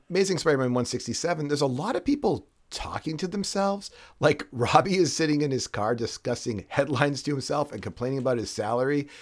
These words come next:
And then there's the night watchman who says out loud, "Oh, I better have my hearing aid checked," you know, which gives Spider-Man a chance to, like, react to these lines and these characters.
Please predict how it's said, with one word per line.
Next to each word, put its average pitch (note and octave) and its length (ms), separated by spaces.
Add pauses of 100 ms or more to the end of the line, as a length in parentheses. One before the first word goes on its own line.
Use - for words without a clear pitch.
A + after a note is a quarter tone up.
(180)
And C#3+ 100
then D3+ 100
there's E3 160
the D#3+ 80
night B2 300
watchman C3+ 520 (280)
who C3 100
says C#3 460
out D3 200
loud, B2+ 480 (260)
"Oh, A#3+ 100
I G#3 100
better E3+ 240
have D3+ 180
my C#3+ 120
hearing D#3+ 340
aid A#2 240
checked," G2+ 300
you A#2 80
know, A2 140
which A2 200
gives D3+ 160
Spider-Man D3+ 420
a C3 80
chance B2 320
to, B2 120
like, A2 180
react A#2+ 400
to A2+ 60
these G#2+ 280
lines A#2+ 500
and G#2 80
these G#2 140
characters. A#2+ 560